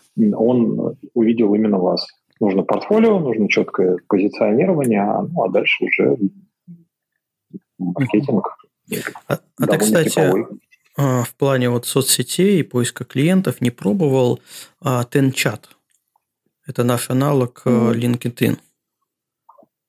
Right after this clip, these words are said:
Speaker 1: Нет.
Speaker 2: Нет?
Speaker 1: Как он, ещё раз гляну?
Speaker 2: Т-, Т-, Тенчат?
Speaker 1: И,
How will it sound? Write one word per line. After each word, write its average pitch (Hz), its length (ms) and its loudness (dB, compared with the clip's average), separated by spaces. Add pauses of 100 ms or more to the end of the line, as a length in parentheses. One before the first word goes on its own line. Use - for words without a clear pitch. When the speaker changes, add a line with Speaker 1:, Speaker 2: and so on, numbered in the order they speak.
(340)
Speaker 1:
Нет. 240 420 4 (840)
Speaker 2:
Нет? 165 160 2
Speaker 1:
Как 156 220 0
он, 151 160 2
ещё 139 300 2
раз 135 140 0 (120)
гляну? 123 360 2
Speaker 2:
Т-, 160 200 0 (220)
Т-, 180 180 2 (100)
Тенчат? 214 680 0
Speaker 1:
И, - 260 2